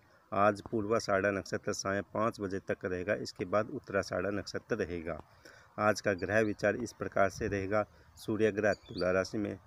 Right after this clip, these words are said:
चंद्र ग्रह धनु राशि में, मंगल ग्रह तुला राशि में, बुध ग्रह तुला राशि में, गुरु ग्रह मकर राशि में, शुक्र ग्रह धनु राशि में, शनि ग्रह मकर राशि में, राहु वृष में, केतु वृश्चिक राशि में स्थित रहेगा।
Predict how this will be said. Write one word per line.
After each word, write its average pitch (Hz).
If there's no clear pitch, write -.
चंद्र 101
ग्रह 95
धनु 92
राशि 95
में, 101
मंगल 104
ग्रह 98
तुला 92
राशि 95
में, 104
बुध 110
ग्रह 104
तुला 90
राशि 95
में, 104
गुरु 104
ग्रह 107
मकर 92
राशि 95
में, 101
शुक्र -
ग्रह 107
धनु 92
राशि 98
में, 101
शनि 110
ग्रह 104
मकर 90
राशि 95
में, 101
राहु 98
वृष 98
में, 101
केतु 107
वृश्चिक 101
राशि 98
में 95
स्थित 120
रहेगा। 90